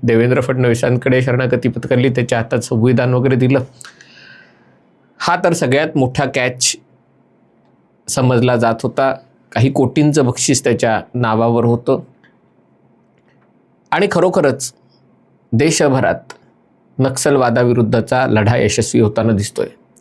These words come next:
पण भीती ही आहे की हा नक्षलवादाविरुद्धचा लढा यशस्वी होत असला तरी महाराष्ट्रात महापालिकेतली सत्ता जाईल या भीतीने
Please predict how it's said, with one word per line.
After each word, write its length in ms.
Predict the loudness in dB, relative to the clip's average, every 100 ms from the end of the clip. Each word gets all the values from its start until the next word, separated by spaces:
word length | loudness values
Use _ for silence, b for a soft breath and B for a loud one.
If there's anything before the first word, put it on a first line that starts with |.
| b b b b b
पण 160 | 0 2
भीती 360 | 2 2 4 4
ही 220 | 4 2
आहे 320 | 2 2 0
की 360 | 0 0 2 0 _ _ _ _ _ _ _ _ _ _ _ _ _ -2
हा 240 | 0 0 -2 _ _ _ _ _ 0
नक्षलवादाविरुद्धचा 1300 | 0 0 0 2 2 2 2 2 2 2 0 0 -4 -6 _ -2
लढा 240 | 0 2
यशस्वी 420 | 0 0 -2 2
होत 180 | 2 2
असला 300 | -2 -2 -4 -6 _ b b b b _ -4
तरी 160 | 0 2
महाराष्ट्रात 840 | 0 0 0 -2 -4 -4 -6 -8 -20 _ _ _ _ _ _ _ _ _ _ _ _ _ -2
महापालिकेतली 880 | 0 0 0 0 0 0 0 2 2
सत्ता 600 | 0 -4 -2 -2 -2 -6 -4 0
जाईल 340 | 2 2 2
या 160 | 2 2
भीतीने 640 | 0 -2 0 2 2 -2